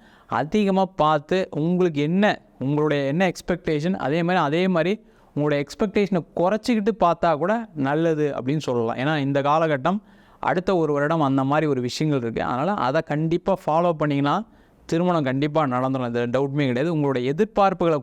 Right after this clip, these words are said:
குறைச்சிக்கிட்டு நீங்க ஒரு ஜாதக வரன் பார்த்தீங்க அப்படின்னா, அது ஆண் ஜாதகமா இருந்தாலும் சரி, பெண் ஜாதகமா இருந்தாலும் சரி, கண்டிப்பா வரன் அமையக்கூடிய நேரம். அதே போல திருமணம் ஆனவர்கள் கொஞ்சம் கவனமா இருக்கக்கூடிய நேரம். நீங்க ஒண்ணு பேசுனீங்கன்னா,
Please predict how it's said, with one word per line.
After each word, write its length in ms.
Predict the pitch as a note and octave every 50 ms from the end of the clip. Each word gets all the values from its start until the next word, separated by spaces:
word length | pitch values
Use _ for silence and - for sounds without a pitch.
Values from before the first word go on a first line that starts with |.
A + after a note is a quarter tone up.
| -
குறைச்சிக்கிட்டு 600 | - D3+ E3 D#3+ - F#3+ F3 D#3 D3 D#3 F3+ G3 - _ - - _ _ _ _ -
நீங்க 260 | C#3 C#3+ D3+ D3+ D3
ஒரு 360 | D3 C#3+ C3 C3 B2+ A#2+ - A#2+
ஜாதக 400 | B2 C3+ D3 D#3 D3+ D3+ D3+ C#3
வரன் 300 | B2+ C3 C3+ D3+ D#3+ C#3
பார்த்தீங்க 380 | - C#3 C3 - - C3 C3 C3
அப்படின்னா, 300 | A2+ - A#2 C#3 E3 G3
அது 220 | G3+ - B2+ A#2 A#2
ஆண் 240 | A2+ A#2+ C3+ D3+ D#3
ஜாதகமா 340 | C#3+ C#3+ C#3 C#3 C#3 C#3
இருந்தாலும் 300 | C#3 C3+ C3 C#3 C#3 C#3+
சரி, 160 | C#3 - C3+ C3+
பெண் 240 | C3 - C3 C#3+
ஜாதகமா 340 | D3 C#3+ C#3 C3 C3 C3 B2+
இருந்தாலும் 320 | B2+ B2+ C3 B2+ B2+ C3 B2+
சரி, 240 | B2+ B2+ D3+ F#3 - - _ _ _ _ _ _ _ _ _ _ _ _ _ _ - -
கண்டிப்பா 480 | - C#3 C3+ C#3 C#3+ D3 C3+ D#3+ D#3 C#3+
வரன் 360 | B2+ B2 C3 C#3+ C#3 B2+ B2+
அமையக்கூடிய 340 | C3+ C3+ A#2 - A#2+ A#2+ A#2
நேரம். 300 | A2+ A2+ A#2+ C#3 F3 - - - - - - - -
அதே 320 | - - C3 D#3 F#3+ G3+
போல 180 | F3+ D#3+ E3+ F#3
திருமணம் 760 | F3+ - - - A3 A3+ A#3+ B3+ A3+ A#3 A3+ A3 G#3 F#3 D#3+
ஆனவர்கள் 800 | C3 C3+ C#3+ D#3 F3+ G3+ G#3+ G#3 G3 F3 D3 C3+ C#3+ E3+ F3+
கொஞ்சம் 260 | F3 C#3+ C3 B2+ A#2
கவனமா 400 | A2 A#2 A#2 B2+ C3+ C#3 C#3 C#3+
இருக்கக்கூடிய 420 | C#3 C3+ B2 A2 A#2 A#2+ A2 A2+ C3
நேரம். 380 | B2+ A2+ A2 G#2+ G2+ - - - _ _ _
நீங்க 360 | - C3 D#3 E3+ E3+ E3+ D#3+ D3
ஒண்ணு 500 | C#3+ C#3+ D3+ E3 E3+ D3+ C3 E3 F3+ F3+ -
பேசுனீங்கன்னா, 300 | E3+ E3 E3 E3 F3+ G3